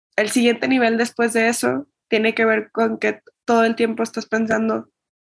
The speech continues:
cómo puede mejorar con tecnología, cómo puede mejorar con, eh,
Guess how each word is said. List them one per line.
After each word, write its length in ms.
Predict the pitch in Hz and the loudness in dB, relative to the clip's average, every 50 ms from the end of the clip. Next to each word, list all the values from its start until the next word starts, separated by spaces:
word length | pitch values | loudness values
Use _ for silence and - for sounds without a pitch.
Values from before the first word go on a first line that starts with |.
| _ _ _ - 254 | _ _ _ 0 2
cómo 300 | 247 240 240 247 233 - | 4 4 4 2 2 2
puede 200 | 262 240 247 247 | 2 2 4 4
mejorar 600 | 240 233 226 - 220 214 208 202 202 - - _ _ _ _ _ _ _ _ _ _ _ | 2 0 0 0 0 2 2 2 0 -2 -8 _ _ _ _ _ _ _ _ _ _ _
con 240 | - 233 240 233 226 | 0 0 0 2 2
tecnología, 720 | 240 226 226 220 214 208 202 202 - - 214 196 190 - _ | -2 -2 0 0 0 0 -2 -2 -2 -4 -4 -4 -4 -6 _
cómo 260 | - 220 226 226 - | -4 -2 -2 -2 0
puede 220 | - 247 233 233 233 | 0 2 2 4 2
mejorar 580 | 226 226 226 - 214 208 214 208 208 214 208 | 2 0 0 0 2 2 4 2 2 0 0
con, 400 | - 220 220 220 220 214 214 - _ _ _ _ _ _ _ _ _ _ | 0 0 0 2 0 -2 -4 -8 _ _ _ _ _ _ _ _ _ _
eh, 520 | - 208 208 202 196 196 196 190 190 190 | -4 -2 -2 0 0 0 0 0 -2 -2